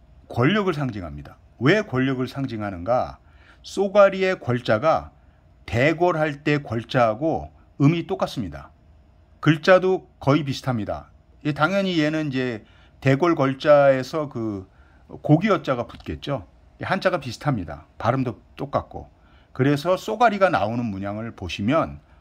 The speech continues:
아, 이건 권력을 상징하는구나. 아, 민물고기의 제왕이 누군지 아십니까? 민물고기의 제왕은 바로 쏘가리입니다. 에, 쏘가리가 단연 민물에서는 탑입니다.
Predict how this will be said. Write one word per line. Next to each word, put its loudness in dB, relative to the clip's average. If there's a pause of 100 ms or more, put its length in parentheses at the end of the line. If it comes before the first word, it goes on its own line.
(160)
아, -4
이건 -4
권력을 0
상징하는구나. -10 (720)
아, -4
민물고기의 2
제왕이 2
누군지 -4
아십니까? -4 (1000)
민물고기의 -2
제왕은 -4
바로 -6
쏘가리입니다. -8 (1400)
에, -10 (560)
쏘가리가 0
단연 -4
민물에서는 -4
탑입니다. -4